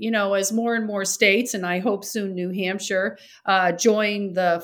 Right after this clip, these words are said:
fight and start banning various products, I think we'll find more and more of, of them more easily available. But for consumers, it just becomes incredibly difficult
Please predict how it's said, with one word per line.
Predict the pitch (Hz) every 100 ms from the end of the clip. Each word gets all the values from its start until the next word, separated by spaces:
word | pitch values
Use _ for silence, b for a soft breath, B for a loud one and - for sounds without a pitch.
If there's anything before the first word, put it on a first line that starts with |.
| -
fight | 262 220 220
and | 190 190
start | - 208 190 190
banning | 214 233 254 214 185
various | 185 180 175 170
products, | 175 - 214 214 180 160 175 - b b b
I | 190
think | 196 226 202 202
we'll | 208 196
find | - 214 190 180
more | 196 196 190
and | 180 175
more | 185 190 185 170
of, | 139 170 165 - -
of | 175 -
them | 180 170
more | 170 180
easily | 180 196 196 185 170 165
available. | 160 165 165 156 143 143 147 - b b
But | - 220 -
for | 269
consumers, | 269 269 - 302 330 262 202 -
it | 208 196 _
just | - 196 185 -
becomes | 208 214 202 185 180
incredibly | 190 - 233 220 196 180 180 180 175 -
difficult | 185 233 202 - 165 165 -